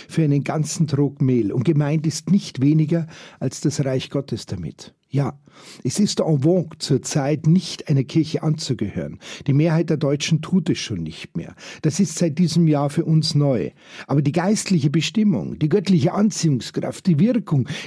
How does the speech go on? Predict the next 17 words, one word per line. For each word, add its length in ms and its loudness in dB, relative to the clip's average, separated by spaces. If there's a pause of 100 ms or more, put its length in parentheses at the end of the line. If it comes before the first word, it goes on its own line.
die 100 2
ein 100 2
solches 480 -2
Zeichen 460 0
des 160 -2
gewaltlosen 680 2
Widerstandes, 640 0
vor 180 -2
allem 220 4
von 180 2
ganz 340 -2
oben 400 2 (280)
aus 300 -2
der 100 0
Kirche 500 0
heraus 460 0
hätte, 300 -2